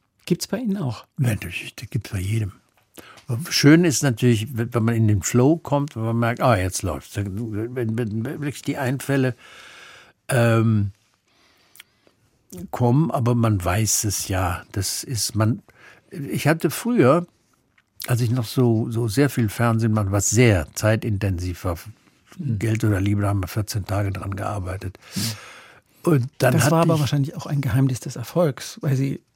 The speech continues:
Speaker 1: vierzehn Tage, nicht nur Sie, sondern mit einem
Speaker 2: Ja.
Speaker 1: Stab dran gearbeitet
Speaker 2: Ja.
Speaker 1: haben.
Speaker 2: Na ja, klar. Äh,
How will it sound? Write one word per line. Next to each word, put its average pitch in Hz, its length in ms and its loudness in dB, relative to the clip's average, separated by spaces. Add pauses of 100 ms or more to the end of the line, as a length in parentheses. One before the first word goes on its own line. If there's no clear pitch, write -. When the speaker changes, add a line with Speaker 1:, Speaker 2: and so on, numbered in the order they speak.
(240)
Speaker 1:
vierzehn 156 360 2
Tage, 135 440 0
nicht 135 220 4
nur 120 140 4
Sie, 151 200 2
sondern 131 360 0
mit 131 120 -4 (240)
einem 113 120 4
Speaker 2:
Ja. 110 60 0
Speaker 1:
Stab 165 340 0
dran 127 240 -2
gearbeitet 143 520 2
Speaker 2:
Ja. 135 60 -4
Speaker 1:
haben. - 240 -6
Speaker 2:
Na 139 100 4
ja, 139 140 2
klar. 151 300 6 (720)
Äh, 110 480 4